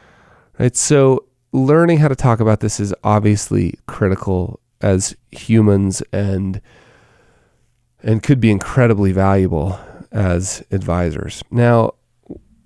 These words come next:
one of the reasons I think this is so hard is I think we've all been trained,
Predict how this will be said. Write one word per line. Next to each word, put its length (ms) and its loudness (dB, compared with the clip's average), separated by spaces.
one 460 0
of 120 0
the 100 2
reasons 440 2
I 100 -2
think 260 -4
this 180 -8
is 100 -8
so 200 -2
hard 520 -4
is 720 -10
I 80 2
think 400 0
we've 220 2
all 560 2
been 460 0
trained, 800 -4